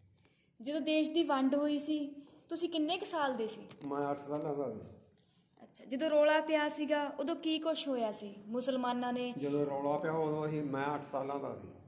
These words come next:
Speaker 1: ਅੱਛਾ, ਉਦੋਂ ਕੀ ਕੁਛ ਹੋਇਆ ਸੀਗਾ?
Speaker 2: ਉਦੋਂ ਹੋਣਾ ਕੀ ਆ
Speaker 1: ਹੂੰ।
Speaker 2: ਵੀ ਹਿੰਦੁਸਤਾਨ ਚ ਅਸੀਂ ਆ ਗਏ ਆ, ਪਾ-, ਇੱਧਰ ਹਿੰਦੁਸਤਾਨ ਦੇ ਮੁਸਲਮਾਨ ਪਾਕਿਸਤਾਨ ਚ ਚਲੇ ਗਏ, ਹਿੰਦੁਸਤਾਨ ਤੇ ਪਾਕਿਸਤਾਨ ਬਣਿਆ।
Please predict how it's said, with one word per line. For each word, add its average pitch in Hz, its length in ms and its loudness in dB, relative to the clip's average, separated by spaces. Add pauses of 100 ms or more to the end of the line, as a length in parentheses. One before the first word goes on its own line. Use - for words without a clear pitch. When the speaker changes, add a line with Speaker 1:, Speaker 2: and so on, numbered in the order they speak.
(120)
Speaker 1:
ਅੱਛਾ, 196 180 -12
ਉਦੋਂ 285 220 -2
ਕੀ 294 200 -2
ਕੁਛ 285 260 -2
ਹੋਇਆ 247 220 -2
ਸੀਗਾ? 233 280 -6 (100)
Speaker 2:
ਉਦੋਂ 147 200 0
ਹੋਣਾ 151 340 2
ਕੀ 160 240 -2
ਆ 151 140 0
Speaker 1:
ਹੂੰ। 233 360 -10 (400)
Speaker 2:
ਵੀ 139 300 0
ਹਿੰਦੁਸਤਾਨ 143 600 0 (1800)
ਚ 135 100 -2
ਅਸੀਂ 143 240 2
ਆ 156 100 4
ਗਏ 160 160 4
ਆ, 151 100 4
ਪਾ-, 143 440 2
ਇੱਧਰ 147 280 0
ਹਿੰਦੁਸਤਾਨ 139 480 0
ਦੇ 147 80 2
ਮੁਸਲਮਾਨ 139 520 0
ਪਾਕਿਸਤਾਨ 120 440 -2
ਚ 123 140 -6
ਚਲੇ 131 240 0
ਗਏ, 131 100 -2
ਹਿੰਦੁਸਤਾਨ 131 520 -4
ਤੇ 139 60 -4
ਪਾਕਿਸਤਾਨ 123 480 -4
ਬਣਿਆ। 98 260 -10